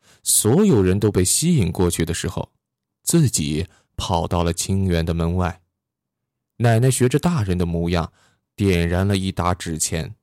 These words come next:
还把后来在荷花池边找到的玉雕小兔扔进了火里。至于那颗玉珠，她抚了抚手腕，犹豫了片刻，还是放弃了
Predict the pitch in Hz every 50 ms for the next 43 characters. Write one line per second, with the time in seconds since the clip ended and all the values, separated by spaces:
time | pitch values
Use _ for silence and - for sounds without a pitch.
0 | _ _ _ _ _ _ _ _ _ _ _ _ _ _ _ - 113 120 151 143
1 | 135 113 110 - - 151 135 113 101 98 107 107 - 110 104 - 101 104 117 120
2 | 127 123 120 120 - - 104 107 107 120 117 120 120 - 98 90 90 - 95 98
3 | 95 95 98 107 110 104 95 104 107 117 117 - - - - - - - 127 117
4 | 95 - - _ _ _ _ _ _ 110 110 107 107 110 - - 92 85 85 -
5 | - 85 85 87 95 92 82 - - _ _ _ _ _ _ _ _ _ _ _
6 | - - 107 98 95 98 98 101 90 - - 98 107 123 113 95 - - 107 123
7 | 127 - _ _ _ _ _ _ _ _ - 180 180 - - 104 104 101 117 143
8 | - - 110 120 - - 82 82 98 123 131 95 - - _ _ _ _ _ _
9 | _ _ _ 104 98 98 120 165 170 151 98 87 85 - - 90 87 87 - -
10 | 85 78 - - _ _ _ _ _ _ - 92 92 101 - 98 - - 117 107
11 | 95 92 - - 98 90 80 82 85 -